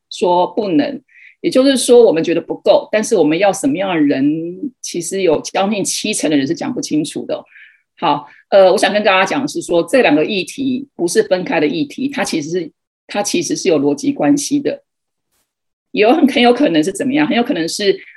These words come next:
呃，你在第二个问题的上面，你答的是不能，所以你才会觉得人才不够。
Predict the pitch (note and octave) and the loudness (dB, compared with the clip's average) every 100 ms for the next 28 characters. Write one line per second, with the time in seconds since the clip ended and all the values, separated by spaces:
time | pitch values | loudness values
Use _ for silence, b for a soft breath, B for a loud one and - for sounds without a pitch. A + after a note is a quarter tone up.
0 | - F3+ D#3 D3 G3+ G3 A3 A3 F#3+ E3 | -6 -2 2 4 4 2 2 2 2 0
1 | D#3+ _ _ _ G#3+ F#3 - E3 G3 F3+ | -2 _ _ _ -2 -2 -4 -4 -2 -4
2 | F3+ D#3 C#3+ D#3 D#3 E3 - F#3+ D#3 C3 | 0 2 2 2 0 -2 -6 -2 0 -2
3 | - - G3 G3 - D#3 F#3 - C#3+ C#3 | -4 -2 0 0 -2 -2 -2 -2 -2 -2
4 | C#3 D3 A#2+ - - - - - | -2 -4 -6 -8 -10 -6 -6 -8